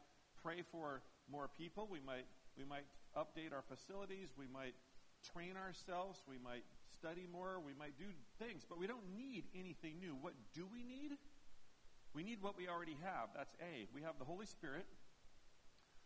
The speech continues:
who guides, who strengthens. We have the spiritual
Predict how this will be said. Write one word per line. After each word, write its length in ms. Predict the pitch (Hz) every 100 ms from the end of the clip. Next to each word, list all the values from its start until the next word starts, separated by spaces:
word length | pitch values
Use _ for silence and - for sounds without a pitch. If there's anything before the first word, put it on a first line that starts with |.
| - -
who 120 | 160 123
guides, 460 | 139 147 196 180 - 120
who 60 |
strengthens. 800 | 107 - 180 180 196 190 185 - - - - - - -
We 80 | 143
have 160 | 147 139
the 60 | 123
spiritual 500 | - - 180 -